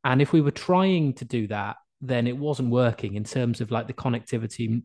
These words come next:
between defence, midfield, and then especially between midfield and attack. Watkins, again, looking incredibly isolated, as he has done pretty much all season.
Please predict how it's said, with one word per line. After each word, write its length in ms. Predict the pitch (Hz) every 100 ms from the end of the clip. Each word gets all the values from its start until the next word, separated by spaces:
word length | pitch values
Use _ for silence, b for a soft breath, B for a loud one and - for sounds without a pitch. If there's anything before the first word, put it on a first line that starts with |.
| -
between 400 | - - 110 107
defence, 360 | - 120 110
midfield, 480 | 107 - 151 135 120
and 80 | 117
then 180 | 113 117
especially 380 | 131 - - 120
between 260 | 107 113
midfield 460 | 110 - 120 113 101
and 100 | 104
attack. 640 | 101 - 107 87 - - _ B B B B B _
Watkins, 420 | 147 160 - 123
again, 360 | 113 113 110 107
looking 320 | 107 - 110
incredibly 640 | 117 110 - 120 110 107 107
isolated, 760 | 104 - 110 101 101 107 101 - - b b b
as 80 | 107
he 80 | 101
has 160 | 110
done 180 | - 107
pretty 160 | 95 90
much 220 | 107 -
all 140 | 107
season. 640 | 101 - 101 98 104 110